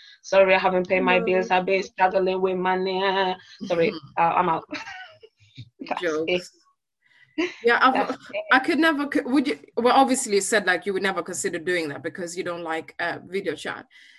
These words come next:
Speaker 2: but you could consider, like, with the phone. But wouldn't that also be awkward? Because if you just be messaging with a person, then all of a sudden you're gonna speak to them with the phone. What are you gonna say? You'll be like, "Hi."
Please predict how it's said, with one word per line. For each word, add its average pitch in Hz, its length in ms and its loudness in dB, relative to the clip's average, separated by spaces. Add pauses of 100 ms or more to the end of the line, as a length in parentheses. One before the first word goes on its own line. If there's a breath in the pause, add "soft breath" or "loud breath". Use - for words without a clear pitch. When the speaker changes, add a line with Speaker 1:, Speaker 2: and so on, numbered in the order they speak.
(380 soft breath)
Speaker 2:
but 196 260 2
you 202 100 0
could 196 160 -12
consider, 180 380 -4
like, 151 340 -2 (280)
with 190 180 -2
the 180 80 -4
phone. 190 400 -2
But 220 160 2
wouldn't 285 240 2
that 302 180 0
also 294 280 -2
be 180 120 -2
awkward? 247 400 0
Because 190 300 -8
if 233 120 -8
you 277 120 -2
just 320 220 -2
be 220 100 -4
messaging 196 540 -6
with 156 100 -6
a - 40 -10
person, - 580 -8 (500)
then 214 140 -2
all 226 160 0
of 214 80 -4
a 214 60 -12
sudden 190 560 -4 (540)
you're 208 140 -8
gonna 190 240 -6
speak 254 280 -8
to 202 60 -12
them 175 140 -12
with 175 100 -10
the 170 60 -10
phone. 214 220 -10
What 226 160 -4
are 247 60 0
you 240 60 0
gonna 226 220 -2
say? 220 380 -10 (500)
You'll 196 100 -12
be 190 60 -10
like, 185 200 -10
"Hi." 196 420 -10